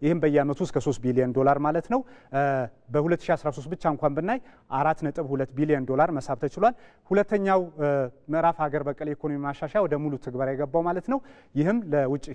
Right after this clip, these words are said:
ባለሀብቶች ከፍተኛ ትኩረት ሰጥቷል። ተወዳዳሪ የማድረግ በቀጣዮቹ ሶስትና አራት ዓመታትም፣ እ፣ በዓመት የሚሳበውን የውጭ ቀጥታ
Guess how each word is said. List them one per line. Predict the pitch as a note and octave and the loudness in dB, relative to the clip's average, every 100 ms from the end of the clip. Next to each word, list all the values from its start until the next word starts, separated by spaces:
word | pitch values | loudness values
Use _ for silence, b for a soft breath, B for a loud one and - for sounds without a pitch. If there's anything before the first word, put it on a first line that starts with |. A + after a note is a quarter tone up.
| - - | -16 -10
ባለሀብቶች | B2+ B2+ C3 C3 A#3+ - b b _ - | -2 0 0 0 -2 -4 b b _ -2
ከፍተኛ | G#3 G3+ D3+ A#2+ - | 0 2 0 -2 -10
ትኩረት | - C3 D3 D3 | -12 -4 -2 -2
ሰጥቷል። | F#3 F3+ E3 - | -2 2 0 0
ተወዳዳሪ | - C#3 C#3 C3+ | -2 0 0 2
የማድረግ | D3 D#3 E3 A3+ - B B | 0 0 0 -2 -4 B B
በቀጣዮቹ | D3 E3 E3 E3+ D#3+ - F#3+ | -4 -2 0 2 0 -2 -4
ሶስትና | E3+ - D#3 | -4 -2 -2
አራት | C#3 C#3 - | 0 0 -2
ዓመታትም፣ | D3+ D#3+ E3+ A#3+ A#3+ B B | -2 0 0 0 -2 B B
እ፣ | C3+ C#3 C3 | -4 0 0
በዓመት | C3 D3+ D#3+ F3 | 2 2 2 0
የሚሳበውን | D3 D3 - C3+ D#3 | -2 -2 -2 0 2
የውጭ | D3+ C#3+ - - | 2 -2 -6 -12
ቀጥታ | C#3 C3+ | -10 -6